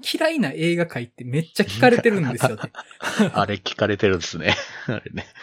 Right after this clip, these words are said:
Speaker 1: 聞かれてるんですよ。ただやっぱりあの、さっき言ったことにも近いと思うんですけど、その人の芯に近いからだと思うんですよね、
Speaker 2: うん。
Speaker 1: 嫌いな映画の話って。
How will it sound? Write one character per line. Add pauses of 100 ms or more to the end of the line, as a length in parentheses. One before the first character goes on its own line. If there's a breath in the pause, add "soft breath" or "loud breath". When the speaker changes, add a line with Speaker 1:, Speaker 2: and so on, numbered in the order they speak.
(640 loud breath)
Speaker 1:
聞
か
れ
て
る
ん
で
す
よ。 (320)
た
だ
や
っ
ぱ
り
あ
の、 (280)
さ
っ
き
言
っ
た
こ
と
に
も
近
い
と
思
う
ん
で
す
け
ど、
そ
の
人
の
芯
に
近
い
か
ら
だ
と
思
う
ん
で
す
よ
ね、
Speaker 2:
う
ん。
Speaker 1:
嫌
い
な (200)
映
画
の
話
っ
て。